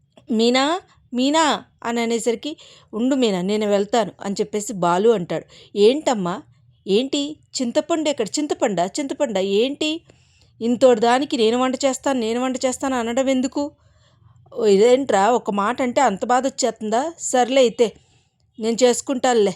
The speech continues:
అని చెప్పేసి అనేసరికి, "మీనా పద నువ్వు మనం కాసేపు పడుకుందువు గానీ" అని చెప్పేసి తీసుకెళ్ళిపోతాడు. ఈ లోపల గుణగాడు ఆలోచిస్తూ, "ఏంటన్నా ఆడు అసలు అలా కొట్టాడు, హాస్పిటల్కి వెళ్దామన్నా" అంటే, "లేదురా వాడు కొట్టిన దెబ్బ చాలా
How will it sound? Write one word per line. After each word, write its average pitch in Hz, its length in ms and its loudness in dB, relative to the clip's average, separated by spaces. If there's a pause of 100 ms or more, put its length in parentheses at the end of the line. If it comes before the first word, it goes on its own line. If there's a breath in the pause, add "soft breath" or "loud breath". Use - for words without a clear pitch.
(180)
అని 220 160 -6
చెప్పేసి 208 360 -2
అనేసరికి, 202 580 -2 (380 loud breath)
"మీనా 254 260 2
పద 277 260 -2
నువ్వు 302 300 0
మనం 262 240 0
కాసేపు 269 280 0
పడుకుందువు 277 420 0
గానీ" 269 220 0
అని 240 180 -4
చెప్పేసి 247 260 -4
తీసుకెళ్ళిపోతాడు. 190 680 -8
ఈ 233 200 -4
లోపల 220 360 0 (640 loud breath)
గుణగాడు 240 460 2
ఆలోచిస్తూ, 214 580 0
"ఏంటన్నా 208 720 0 (480 soft breath)
ఆడు 214 200 2
అసలు 214 220 0
అలా 190 180 2
కొట్టాడు, 220 440 0
హాస్పిటల్కి 208 640 -4
వెళ్దామన్నా" 214 580 0 (140)
అంటే, 214 260 0 (440 soft breath)
"లేదురా 202 480 4
వాడు 202 220 0
కొట్టిన 214 380 -4
దెబ్బ 202 240 -4 (180)
చాలా 208 200 0